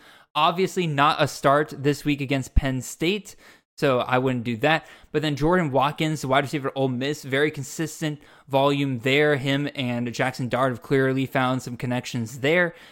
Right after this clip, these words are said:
They got some good matchups over the next couple of weeks. Sam Brown out of Houston is still at thirty-two percent roster. This dude is just straight up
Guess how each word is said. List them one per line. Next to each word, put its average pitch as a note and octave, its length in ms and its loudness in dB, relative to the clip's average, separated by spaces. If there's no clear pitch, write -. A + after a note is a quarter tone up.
They C3+ 100 -2
got C#3+ 220 2
some D3+ 120 -4
good C#3+ 120 2
matchups C#3 420 -2
over C#3+ 60 -4
the C3 60 -4
next C3+ 220 -2
couple C#3+ 220 0
of B2+ 80 -4
weeks. C#3 280 -2
Sam G#3 380 -2
Brown D3 420 0
out D3+ 80 -2
of C#3+ 140 0
Houston F#3 600 -4
is C#3+ 140 -2
still D#3 360 2
at D3+ 200 0
thirty-two D#3+ 420 2
percent C#3 320 -4
roster. D3 340 2
This D#3+ 220 -2
dude E3+ 320 4
is D#3+ 140 2
just F3 160 -4
straight D#3 360 -2
up - 220 0